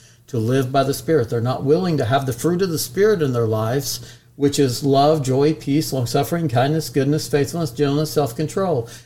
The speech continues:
because it takes work in order to have these in our lives. We have to have studied the Word and know how to practice these things. But if we're practicing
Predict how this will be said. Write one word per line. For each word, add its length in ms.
because 240
it 100
takes 260
work 600
in 140
order 240
to 80
have 320
these 480
in 200
our 180
lives. 300
We 80
have 180
to 140
have 200
studied 420
the 80
Word 600
and 200
know 220
how 220
to 80
practice 640
these 280
things. 460
But 80
if 140
we're 120
practicing 880